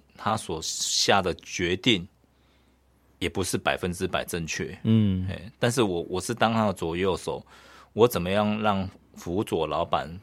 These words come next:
Speaker 1: 走到合神心意，那公司又有盈利，那损益又非常好的情况来可以照顾员工。
Speaker 2: 嗯。
Speaker 1: 哎，当，不然假如说以我自己的心意，哎，可能，哎，好像营收很好，很好，很好，但是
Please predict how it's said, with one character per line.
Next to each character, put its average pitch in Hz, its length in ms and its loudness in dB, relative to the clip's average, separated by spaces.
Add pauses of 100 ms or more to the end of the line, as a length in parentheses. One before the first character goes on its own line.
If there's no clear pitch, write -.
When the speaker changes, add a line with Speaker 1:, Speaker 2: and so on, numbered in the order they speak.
Speaker 1:
走 76 180 -2
到 90 460 2
合 85 220 -2
神 82 240 -2
心 85 240 -2
意， 85 280 -6 (400)
那 104 200 0
公 101 260 2
司 95 260 -6
又 98 200 4
有 80 100 -2
盈 82 240 -4
利， 87 320 -2 (640)
那 98 380 0 (100)
损 85 300 -6
益 95 400 -4
又 90 160 0
非 101 220 0
常 92 200 -2
好 78 220 -6
的 78 100 -6
情 85 200 -6
况 92 220 -2
来 78 120 -4
可 101 160 -4
以 82 80 -2
照 92 240 0
顾 87 260 -4
员 78 220 -6
工。 82 360 -4
Speaker 2:
嗯。 98 480 2
Speaker 1:
哎， 78 200 -8
当， 147 320 2
不 143 80 4
然 113 180 6
假 95 140 2
如 85 80 2
说 104 240 4
以 101 140 -4
我 92 120 2
自 101 160 -4
己 85 120 -4
的 80 100 -4
心 92 260 -2
意， 95 220 -4
哎， 113 140 -6 (420)
可 - 140 -8
能， 85 280 -6 (100)
哎， 95 320 -12
好 87 140 -8
像 117 340 0 (220)
营 120 160 -2
收 147 180 6
很 135 140 6
好， 107 120 6
很 107 140 2
好， 101 180 0
很 98 140 -4
好， 90 160 -4
但 110 140 0
是 101 220 0